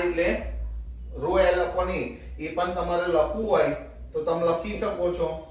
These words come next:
લખી દઈએ. લો ને, આપણે લખી લઈએ. અહીંયા આગળ કોની કોની કિંમતો લખી? V, V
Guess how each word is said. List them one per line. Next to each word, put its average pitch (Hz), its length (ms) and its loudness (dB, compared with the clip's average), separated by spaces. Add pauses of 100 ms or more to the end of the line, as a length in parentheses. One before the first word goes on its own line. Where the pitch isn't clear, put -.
(480)
લખી 160 400 0
દઈએ. 139 300 -2
લો 151 180 0
ને, 185 120 -2 (1080)
આપણે 160 340 2 (720)
લખી 175 440 0
લઈએ. 113 340 -4 (540)
અહીંયા 151 340 -2
આગળ 165 260 -2
કોની 175 300 0
કોની 208 300 0
કિંમતો 180 400 0
લખી? 123 340 -4 (100)
V, - 20 -10 (680)
V - 20 -12